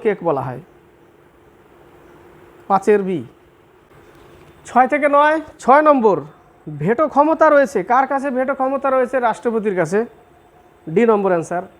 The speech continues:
রাষ্ট্রপতি। সাত নম্বর, জাতীয় গ্রামীণ সুরক্ষা যোজনায় বছরে কদিন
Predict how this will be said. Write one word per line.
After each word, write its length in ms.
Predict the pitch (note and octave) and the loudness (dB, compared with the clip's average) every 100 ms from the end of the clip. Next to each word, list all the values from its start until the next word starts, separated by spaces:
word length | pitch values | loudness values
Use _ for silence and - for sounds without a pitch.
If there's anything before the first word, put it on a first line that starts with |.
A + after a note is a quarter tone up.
| - F3 | -4 -2
রাষ্ট্রপতি। 480 | F3+ G#3 G3 G#3 A#3 - _ _ _ _ _ _ _ - | -2 -2 -2 -4 -6 -8 _ _ _ _ _ _ _ 2
সাত 160 | A#3 C#4 | 4 4
নম্বর, 220 | B3+ G#3+ E3+ | 2 2 0
জাতীয় 300 | G3+ A3+ D4 C4 | 0 0 0 0
গ্রামীণ 300 | A#3 B3 D4 C4 | 4 4 2 -2
সুরক্ষা 360 | C#4 B3+ C4 C4+ B3 | 0 0 0 0 0
যোজনায় 460 | C4+ C4+ G#3+ G3+ G#3+ - - G3+ | 0 2 2 0 -4 -14 -4 -2
বছরে 300 | A3 C4+ C4+ B3+ | 2 2 2 2
কদিন 280 | A#3+ C#4+ | 2 2